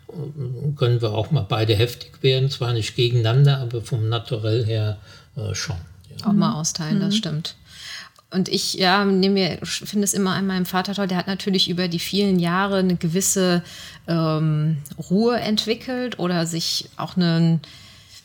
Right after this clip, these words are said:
Speaker 2: dickes Fell, sagen wir mal, aufgebaut, wenn mal Dinge nicht so laufen. Und da bin ich auf jeden Fall noch dabei zu lernen, dass ich mir auch die Dinge nicht immer zu arg zu Herzen nehme.
Speaker 3: Mhm.
Speaker 2: Also er kann das gut, so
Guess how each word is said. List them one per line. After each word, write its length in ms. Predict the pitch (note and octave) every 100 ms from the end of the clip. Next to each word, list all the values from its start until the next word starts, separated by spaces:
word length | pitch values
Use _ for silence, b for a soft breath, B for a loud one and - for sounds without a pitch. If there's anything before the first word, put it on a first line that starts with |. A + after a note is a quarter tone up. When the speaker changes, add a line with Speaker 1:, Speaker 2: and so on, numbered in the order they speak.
| -
Speaker 2:
dickes 280 | G3+ F3 -
Fell, 280 | F#3 G#3 A3+
sagen 200 | A#3 A#3
wir 120 | A#3
mal, 180 | A3 -
aufgebaut, 840 | A3 - A3+ - F#3+ G#3+ A3+ -
wenn 140 | F3+ F3+
mal 120 | F3+
Dinge 240 | G3 G3
nicht 240 | F3 A3 -
so 100 | A#3+
laufen. 600 | A3 A3 A#3 - A#3 A3+
Und 280 | - F#3 -
da 140 | F3
bin 160 | F#3 G3
ich 160 | F#3
auf 140 | E3+ -
jeden 180 | F#3
Fall 160 | F3+ F3+
noch 140 | F3
dabei 300 | - E3 D#3
zu 140 | - E3+
lernen, 140 | E3+ E3+
dass 120 | E3
ich 140 | E3+
mir 180 | E3+ D3+
auch 60 | D3+
die 100 | D#3
Dinge 240 | E3+ F3+
nicht 220 | D#3+ -
immer 200 | E3+ D3+
zu 160 | - -
arg 240 | D3 C#3+
zu 140 | - D#3
Herzen 400 | D#3+ D3+ - D3+
nehme. 240 | F#3+ F#3+
Speaker 3:
Mhm. 60 | G#3
Speaker 2:
Also 140 | -
er 100 | E3+
kann 240 | - G3
das 260 | F#3 E3+ -
gut, 340 | G3+ G3+ G3+
so 460 | - D#3+ E3 E3